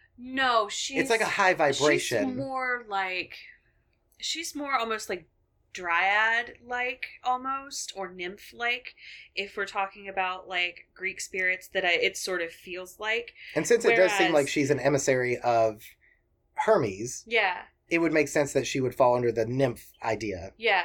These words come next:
Speaker 1: and whenever we talk about her, I smell lily of the valley. So it's like, that's a thing.
Speaker 2: I can see that.
Speaker 1: Yeah.
Speaker 2: But she's tied to foxes,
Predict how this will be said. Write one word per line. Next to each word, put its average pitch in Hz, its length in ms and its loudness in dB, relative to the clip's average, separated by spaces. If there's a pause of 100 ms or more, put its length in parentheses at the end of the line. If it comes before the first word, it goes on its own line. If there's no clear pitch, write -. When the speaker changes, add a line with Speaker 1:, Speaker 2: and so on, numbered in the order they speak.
Speaker 1:
and 220 160 -4
whenever 262 340 -2
we 269 120 -10
talk 220 300 -4
about 196 220 0
her, 190 160 -4
I 170 60 0
smell 185 320 -6
lily 170 300 -4
of 147 120 -8
the 143 60 -16
valley. 131 500 -10 (540)
So 190 320 0
it's 185 220 -6
like, 165 300 0
that's 180 240 0
a 185 60 -10
thing. 160 220 -4
Speaker 2:
I 165 100 6
can 143 140 -4
see 117 160 -2
that. 92 240 -6 (100)
Speaker 1:
Yeah. 147 400 2 (100)
Speaker 2:
But 175 100 2
she's 254 240 -2
tied 262 220 4
to 156 80 -2
foxes, 101 680 -2